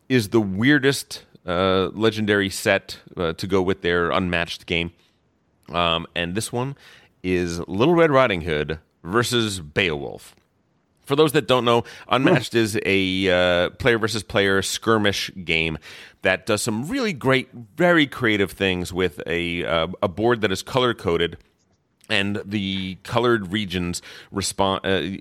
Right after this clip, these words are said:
Speaker 1: act sort of as, um, range markers. Right, anything within the same color is one range band, and so on and so forth. Th-, it, it's some great ideas. Um, they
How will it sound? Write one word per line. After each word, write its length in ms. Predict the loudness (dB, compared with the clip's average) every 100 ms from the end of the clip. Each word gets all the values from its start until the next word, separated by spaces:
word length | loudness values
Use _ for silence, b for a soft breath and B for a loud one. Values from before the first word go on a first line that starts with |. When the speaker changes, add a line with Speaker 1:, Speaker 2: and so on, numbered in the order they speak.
| _
Speaker 1:
act 280 | -2 -2 -6
sort 240 | -2 0 2
of 200 | 0 -4 -2
as, 640 | 0 0 -2 -4 -6 -4
um, 420 | -2 -4 -4 -6
range 480 | -2 0 0 -2 -4
markers. 520 | -8 -8 -12 -14 -16 _ _ _ _ _ _ _
Right, 220 | -6 -6 -4
anything 300 | -2 0 -2
within 240 | 0 -2
the 60 | -2
same 280 | 0 0 0
color 440 | 0 0 0 0
is 180 | -2 -4
one 300 | -4 -2 -2
range 300 | -2 -4 -4
band, 320 | -4 -2 -4
and 140 | -8 -6
so 140 | -4
on 100 | -4
and 100 | -6
so 120 | -8
forth. 200 | -6 -8 -10 B B B -2
Th-, 160 | -2
it, 220 | 0 -4 -2
it's 240 | -2 -2
some 160 | -4 0
great 220 | 2 2
ideas. 300 | 2 -2 -8 B B B _
Um, 260 | 0 0 -2 -4
they 280 | -2 -2